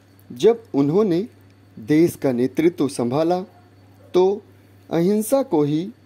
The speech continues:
स्वतंत्रता आंदोलन का हथियार बनाया। उनके नेतृत्व में चल रहे जन आंदोलन का स्वरूप जब भी हिंसात्मक हुआ,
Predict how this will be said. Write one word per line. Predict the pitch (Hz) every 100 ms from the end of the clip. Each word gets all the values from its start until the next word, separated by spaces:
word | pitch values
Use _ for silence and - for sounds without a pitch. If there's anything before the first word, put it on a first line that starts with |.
| _ -
स्वतंत्रता | - - 151 156 156 180 - 185 202 _ _ _ _ _ - 135
आंदोलन | 139 143 190 214 151
का | 135 143 - - _ _ - 160
हथियार | 156 156 160 175 202
बनाया। | 123 123 123 139 110 - _ _ _ _ - _ _ -
उनके | 156 160 156
नेतृत्व | 120 135 - 165 - 185
में | 190 202 - _ _ _ -
चल | 185 190
रहे | 196 180 190 - _ _ _ -
जन | 113 165 220 - 147
आंदोलन | 143 143 147 185 208
का | - 143 151 185 - _
स्वरूप | - - 160 156 139 101 - - - - -
जब | 107 135 135
भी | 127 156 180 - - _ - 190
हिंसात्मक | 208 208 165 151 175 220 220
हुआ, | 151 165 147